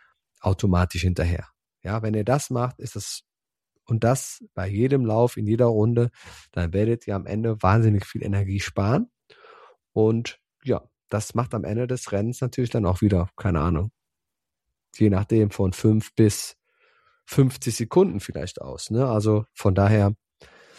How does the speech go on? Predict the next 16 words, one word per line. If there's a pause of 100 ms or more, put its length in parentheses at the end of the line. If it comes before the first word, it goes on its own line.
(300)
ähm,
achtet
auch
da (880)
auf
diese
beiden
Punkte. (580)
Dann
natürlich (160)
spricht
euer, (100)
der, (260)
der
mentale
Affe,